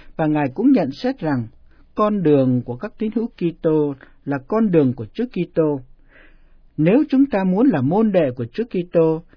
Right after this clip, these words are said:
thì không có con đường nào khác ngoài con đường chính Chúa đã vạch ra. Và một trong những hậu quả của việc đi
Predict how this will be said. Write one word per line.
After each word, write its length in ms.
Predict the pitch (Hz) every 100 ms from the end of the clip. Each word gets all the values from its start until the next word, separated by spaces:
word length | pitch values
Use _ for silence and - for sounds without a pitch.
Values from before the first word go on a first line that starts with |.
| -
thì 200 | 147 127
không 300 | 123 208 208
có 140 | 202 247
con 220 | - 214 185
đường 240 | 147 123
nào 140 | 127
khác 320 | 117 - 247 302 - - -
ngoài 240 | 156 156 147
con 200 | 208 214
đường 260 | 156 147 120 117 -
chính 280 | 175 226 302
Chúa 180 | - 185
đã 140 | 214 226
vạch 260 | 139 117 147
ra. 300 | 156 156 147 - - - - - - -
Và 160 | 151 156
một 240 | 160 156 -
trong 160 | 202 208
những 120 | 269
hậu 280 | 262 185 165 -
quả 300 | 151 123 135
của 180 | 156
việc 280 | 131 143 123
đi 200 | 170 220